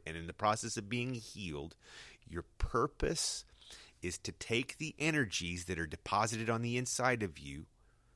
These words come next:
and give expression to those. You're to do it in partnership with other human beings. Paul says that in Colossians one twenty-nine.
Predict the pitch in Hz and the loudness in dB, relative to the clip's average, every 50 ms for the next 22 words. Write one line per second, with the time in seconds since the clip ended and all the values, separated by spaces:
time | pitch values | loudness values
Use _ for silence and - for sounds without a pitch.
0 | _ _ _ _ _ _ _ _ - - 101 101 90 113 104 87 - - - - | _ _ _ _ _ _ _ _ -8 -8 -4 -2 0 0 0 0 -2 -2 -2 -2
1 | - - - 120 117 - - - 98 90 - 98 85 78 78 - - - - - | -2 0 2 2 4 4 2 0 0 -2 -2 -4 -2 -2 -4 -6 -8 -10 -8 -6
2 | - - - - _ _ _ _ _ - - _ _ _ _ _ _ _ _ _ | -6 -6 -6 -10 _ _ _ _ _ -20 -20 _ _ _ _ _ _ _ _ _
3 | _ - - - - - - - - 92 95 90 92 87 92 104 107 110 117 - | _ -20 -20 -20 -18 -18 -16 -10 -6 -4 -2 -2 -2 0 2 2 4 4 2 2
4 | - - - - - - - _ _ - - 98 92 - - - 107 107 - 131 | -2 -8 -20 -20 -20 -20 -20 _ _ -10 -8 -8 -8 -6 -2 0 0 0 0 0
5 | 113 - - - 113 - 117 107 95 110 104 113 110 101 110 113 113 113 110 104 | 0 2 2 2 2 2 2 2 4 4 4 2 2 0 0 -2 -2 -2 -2 -2
6 | 107 110 107 90 76 - - - - - - - - _ _ _ - - - _ | -2 -2 -2 -2 -4 -4 -8 -10 -8 -8 -8 -10 -14 _ _ _ -20 -20 -20 _
7 | _ _ _ _ _ _ _ - - 98 110 107 - - 107 87 92 110 107 104 | _ _ _ _ _ _ _ -4 0 0 0 2 2 2 2 2 2 2 2 2
8 | 98 - - - 101 98 98 - - 95 - 90 95 98 98 - 104 101 104 107 | -2 -4 -2 0 2 2 2 2 -2 -4 -4 -2 -2 -2 -2 -2 -4 -2 -2 -2
9 | 110 90 76 67 | -2 -2 -4 -6